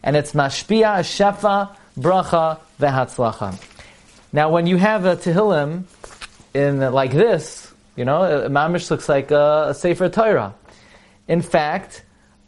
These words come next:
our tradition is that there are five books of Tehillim, Keneged the Chamishe Chumshe Torah.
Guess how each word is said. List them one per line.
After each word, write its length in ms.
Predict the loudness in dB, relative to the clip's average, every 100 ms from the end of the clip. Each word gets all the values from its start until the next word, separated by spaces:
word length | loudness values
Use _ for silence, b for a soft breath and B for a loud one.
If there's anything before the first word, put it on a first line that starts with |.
| -2
our 260 | 0 0
tradition 540 | 0 -2 0 0 0 0
is 440 | 0 0 -4 -14 _ -16 -2
that 160 | -2 2
there 120 | -2
are 20 |
five 600 | 0 -2 0 0 -2 -2
books 340 | -2 -2 -6
of 200 | -6 -4
Tehillim, 460 | -4 -2 0 -2 -4
Keneged 400 | -2 -2 0 -2
the 60 | -2
Chamishe 600 | -4 0 0 0 -2 -2
Chumshe 760 | -2 -2 -2 0 0 0 -4
Torah. 420 | -4 -4 -4 -8